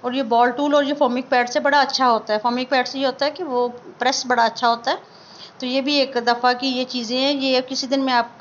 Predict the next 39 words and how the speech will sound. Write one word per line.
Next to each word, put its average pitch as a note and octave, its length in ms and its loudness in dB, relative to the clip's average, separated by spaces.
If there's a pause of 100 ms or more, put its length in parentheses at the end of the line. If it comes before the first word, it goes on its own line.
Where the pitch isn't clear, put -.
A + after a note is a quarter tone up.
और A#3+ 200 2
इस A#3+ 100 -4
पर D4 140 0
भी C#4 120 -2
video A#3 300 -2
बनाऊंगी A3+ 420 -2
कि A#3+ 120 -4
आपको A3 280 2
fondant A#3+ 420 0
के B3+ 120 -4
लिए A#3 160 -4
कौन A3+ 200 -4
कौन G#3+ 140 -6
सी G#3+ 140 -14
चीज़ें G#3 280 -8
जो G#3 220 -8
है A#3 140 -4 (800)
लेनी B3+ 280 2
चाहिए। A#3+ 520 0 (240)
वो D4+ 160 4
ज़्यादा C4 260 4
ना C4+ 160 4
लें, D#4 220 2
लेकिन D#4 280 0
जो D4 120 0
ज़रूरी C4 380 0
है D#4+ 80 2
वो C#4+ 160 2
तो D4 120 -2
कम C4 200 0
से - 120 -6
कम C4+ 140 2
लें B3 200 -2
ना, A#3+ 140 -4 (680)
जिनके B3+ 300 0
बगैर B3+ 220 4
काम A3+ 260 2
नहीं A#3 160 -2
होता। G3+ 300 -2